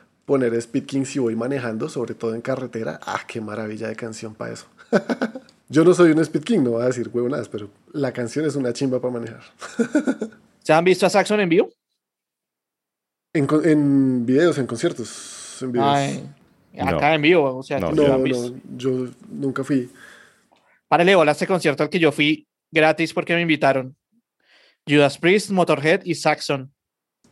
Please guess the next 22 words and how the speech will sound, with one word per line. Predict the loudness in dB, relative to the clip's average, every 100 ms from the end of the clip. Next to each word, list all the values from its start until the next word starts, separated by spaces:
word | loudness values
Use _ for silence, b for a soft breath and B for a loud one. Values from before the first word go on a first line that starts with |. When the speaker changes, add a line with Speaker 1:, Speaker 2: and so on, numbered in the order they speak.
| _ _ -12 -12 -8
Speaker 2:
En, | -4 -4 -2
en | 0
una | 0
sola | 4 4 6
noche, | 4 0 -2 -2
güey. | -2 -6 -10 _ _ _ _ _ _ _ _
Ha | -10
sido | 0 4
mi | 4
Speaker 1:
Chévere, | 4 2
Speaker 2:
noche | 0
más | 0 2
Speaker 1:
buen | 4
Speaker 2:
heavy | 4
metal | 2 2 4 2
del | 2
Speaker 1:
concierto. | -2 -4 -8
Speaker 2:
mundo. | -12 _ _ _ _ _ -12
Speaker 1:
Buen | -8 -6
concierto | -6 -6 0 0 0 -2
invitado, | -2 -2 -2 0
uf. | -2 -4